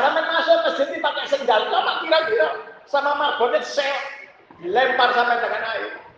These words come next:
Ayo, pengen tahu. Ada hadis yang menerangkan kalau selalu copot, ya,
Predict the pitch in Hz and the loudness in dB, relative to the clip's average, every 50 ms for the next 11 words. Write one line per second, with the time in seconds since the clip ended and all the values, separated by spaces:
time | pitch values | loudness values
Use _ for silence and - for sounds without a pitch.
0 | - _ _ _ - - - - - - - 156 185 247 262 226 - - - - | -20 _ _ _ -20 -20 -20 -20 -20 -18 -8 -2 -2 0 0 -2 -4 -6 -6 -6
1 | 220 220 233 233 233 233 240 240 240 233 233 - - - - - - - - - | -6 -6 -6 -4 -2 -2 0 0 0 -2 -4 -6 -8 -10 -12 -14 -18 -20 -20 -20
2 | - _ _ _ _ _ _ _ _ _ _ _ _ _ _ _ _ _ _ _ | -20 _ _ _ _ _ _ _ _ _ _ _ _ _ _ _ _ _ _ _
3 | _ _ _ _ _ _ - _ _ _ _ - - - - - _ _ - 277 | _ _ _ _ _ _ -20 _ _ _ _ -20 -20 -20 -20 -20 _ _ -10 -6
4 | 262 262 240 311 370 - 233 220 240 233 - 240 240 233 226 233 233 226 233 - | -4 0 0 0 0 0 0 -2 -2 -2 -2 -2 -4 -4 -4 -6 -6 -6 -4 -2
5 | 294 349 415 - - - 247 247 226 226 - 214 - - - - - - - 269 | 0 0 0 -2 -4 -4 -2 -2 0 0 -2 -4 -8 -10 -14 -18 -6 -2 0 0
6 | 269 269 - 214 226 - - - - - - - _ _ _ _ _ _ _ _ | 0 0 -2 -6 -8 -8 -10 -12 -16 -20 -20 -20 _ _ _ _ _ _ _ _
7 | _ _ _ _ _ _ _ _ _ - 165 175 202 - | _ _ _ _ _ _ _ _ _ -6 -2 0 0 0